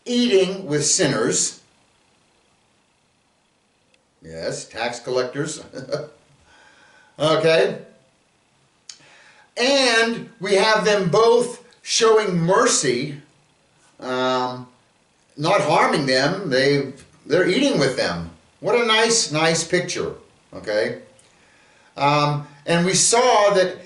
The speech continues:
with Elisha, they set bread and water before them. And in the New Testament, Matthew five forty-four, uh, Yeshua says, "But I say to you, love your enemies and pray for those who persecute you."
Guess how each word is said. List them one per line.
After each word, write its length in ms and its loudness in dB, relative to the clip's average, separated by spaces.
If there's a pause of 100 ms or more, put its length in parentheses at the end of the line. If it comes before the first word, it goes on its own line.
(120)
with 180 -2
Elisha, 840 2
they 120 0
set 320 2
bread 220 4
and 140 0
water 320 2
before 400 -2
them. 420 -4 (360)
And 540 0 (200)
in 180 2
the 80 4
New 240 4
Testament, 460 2
Matthew 420 0
five 380 4
forty-four, 760 2 (300)
uh, 100 -6
Yeshua 500 2
says, 240 0
"But 140 0
I 120 4
say 320 2
to 100 -8
you, 220 2
love 720 2
your 460 2
enemies 640 -4 (200)
and 200 -8
pray 320 2
for 100 -6
those 340 2
who 120 -6
persecute 720 -2
you." 260 -8